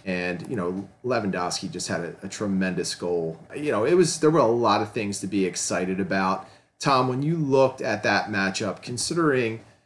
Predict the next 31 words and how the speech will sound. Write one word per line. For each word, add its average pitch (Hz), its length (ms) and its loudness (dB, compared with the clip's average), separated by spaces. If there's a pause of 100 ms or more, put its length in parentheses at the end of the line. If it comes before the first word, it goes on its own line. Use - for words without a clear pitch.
(140)
I, 180 260 2
I - 20 8
know, 131 160 6
we 147 160 6
all 151 180 6
know 87 240 0
it 98 80 -2
was 117 160 -2
just 147 240 2
a 135 60 -2
preseason 87 600 -6
match, 78 360 -8
but 135 100 -6
considering 185 840 2
kind 165 260 0
of 120 80 0
the 113 80 -2
stage 113 420 2
that - 100 -6
we 113 120 -2
were 92 180 -2
on, 90 140 -2
this 104 200 -4
was 143 160 2
still 170 300 2
Real 127 320 4
Madrid. 104 460 -4
There 117 100 0
were 131 140 0
still 131 340 0
some 110 260 -4